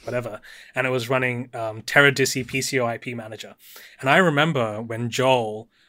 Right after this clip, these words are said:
was, 'cause one of the problems with, with, with, with this was we, we obtained the jar file by spinning up an A W S, uh, image of this in the marketplace. But when we decompile the jar file, there's gonna be a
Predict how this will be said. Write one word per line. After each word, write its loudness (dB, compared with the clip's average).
was, 0
'cause 0
one 2
of 2
the 0
problems 2
with, -2
with, 0
with, 0
with -2
this -6
was -8
we, -2
we 0
obtained 0
the -2
jar 2
file 2
by -4
spinning -2
up -2
an -10
A -2
W -2
S, -8
uh, -2
image 2
of -2
this -4
in -6
the -6
marketplace. -14
But 2
when 0
we 0
decompile 2
the -6
jar 0
file, -8
there's 0
gonna -2
be 0
a 0